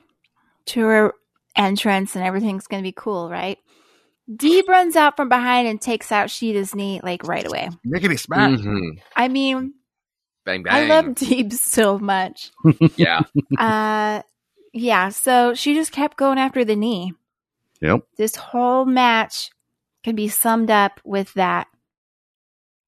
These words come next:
Speaker 2: Yep.
Speaker 1: So then the ref called it eventually, and Deeb won, and Shida was pissed
Speaker 3: Oh,
Speaker 1: that
Speaker 3: yeah.
Speaker 1: the ref did that 'cause Shida wasn't tapping. Um,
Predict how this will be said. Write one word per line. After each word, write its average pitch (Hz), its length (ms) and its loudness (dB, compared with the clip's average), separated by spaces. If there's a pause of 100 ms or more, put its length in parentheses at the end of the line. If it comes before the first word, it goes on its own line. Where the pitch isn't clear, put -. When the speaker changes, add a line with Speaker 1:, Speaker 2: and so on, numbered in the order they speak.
(280)
Speaker 2:
Yep. 73 500 -2
Speaker 1:
So 285 140 -4
then 294 200 4
the 285 80 4
ref 285 220 0
called 294 340 0
it 160 120 -6 (360)
eventually, 170 600 -10 (240)
and 226 180 0
Deeb 247 260 2
won, 254 280 2
and 202 120 -2
Shida 277 320 0
was 226 260 0
pissed - 960 -2 (220)
Speaker 3:
Oh, 196 140 2
Speaker 1:
that 113 80 2
Speaker 3:
yeah. 87 160 2
Speaker 1:
the 233 100 2
ref 226 280 0
did 294 220 2
that 170 280 -2
'cause 220 220 -6
Shida 254 440 -2
wasn't 220 380 -4
tapping. 208 680 -4 (1120)
Um, 214 600 2